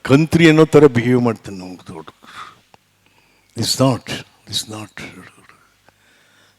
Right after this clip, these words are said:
So ಹಾಗಾಗಿ ಇವತ್ತು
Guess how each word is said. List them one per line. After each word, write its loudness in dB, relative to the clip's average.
So -20
ಹಾಗಾಗಿ -6
ಇವತ್ತು -4